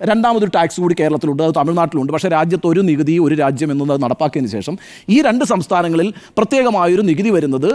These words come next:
ശരിയല്ല, അത് നമ്മളെ ബാധിക്കുന്നുണ്ട് എന്ന് പറയുന്നു. അതുകൂടി ടോട്ടൽ തേർട്ടി പെർസെന്റ് ആവും എന്നാണ് പറയുന്നത്. അതിനകത്തൊരു കണക്ക് പറയുന്നുണ്ട്. ഇപ്പോൾ ഒരു രൂപ ആണെങ്കിൽ മുപ്പത് പൈസ, ഏ, ടാക്സ് കൊടുക്കണം. നൂറ് രൂപയാണെങ്കിൽ മുപ്പത് രൂപ.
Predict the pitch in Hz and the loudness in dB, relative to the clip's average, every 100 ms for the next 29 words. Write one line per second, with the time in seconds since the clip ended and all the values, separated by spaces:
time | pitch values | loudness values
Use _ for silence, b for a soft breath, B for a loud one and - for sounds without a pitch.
0 | 285 190 156 135 131 254 190 247 214 175 | -2 0 0 2 0 0 0 0 0 0
1 | 180 151 160 180 175 156 151 196 170 147 | 2 2 0 0 0 0 2 2 0 -2
2 | 131 127 180 254 262 285 220 247 285 240 | -2 -2 0 0 0 0 0 0 0 0
3 | 247 285 247 240 233 220 214 190 170 160 | -2 0 -2 0 0 0 0 0 0 0
4 | 165 202 214 226 220 240 240 202 190 196 | 0 -2 -2 -2 -2 0 0 0 0 0
5 | 196 226 220 220 B B - 226 254 359 | 0 0 0 0 B B -2 0 2 0
6 | 311 262 185 151 - 175 160 160 190 175 | 0 0 0 -2 -4 0 0 0 -2 -2
7 | 139 123 160 233 269 247 240 262 320 220 | -4 -4 -2 0 2 2 0 0 -2 0
8 | 208 143 | 0 0